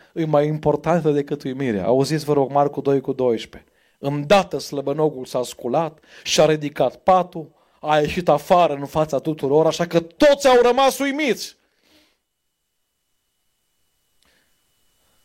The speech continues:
Cinci ore o lu-, o lucrat soția mea astăzi ca să calce la trei copii, cămăși, haine. Suntem plecați de acasă vreo patru zile, eu cu trei după mine,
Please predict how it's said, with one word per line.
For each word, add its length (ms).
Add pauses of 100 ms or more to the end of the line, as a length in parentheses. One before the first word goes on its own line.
(100)
Cinci 280
ore 140
o 40
lu-, 200
o 100
lucrat 260
soția 340
mea 160
astăzi 420
ca 100
să 140
calce 300
la 120
trei 240
copii, 380
cămăși, 800 (220)
haine. 400
Suntem 360
plecați 380
de 60
acasă 380
vreo 180
patru 360
zile, 280
eu 240
cu 140
trei 300
după 240
mine, 320